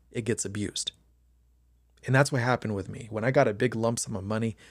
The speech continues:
I blew it on all kinds of stuff. Clothes,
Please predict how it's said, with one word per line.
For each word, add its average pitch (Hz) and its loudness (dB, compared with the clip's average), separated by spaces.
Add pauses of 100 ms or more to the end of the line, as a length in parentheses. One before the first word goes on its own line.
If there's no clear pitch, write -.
(200)
I 151 2
blew 120 2
it 113 4
on 98 -2
all 110 2
kinds 98 -6
of - -4
stuff. - -6
Clothes, 123 4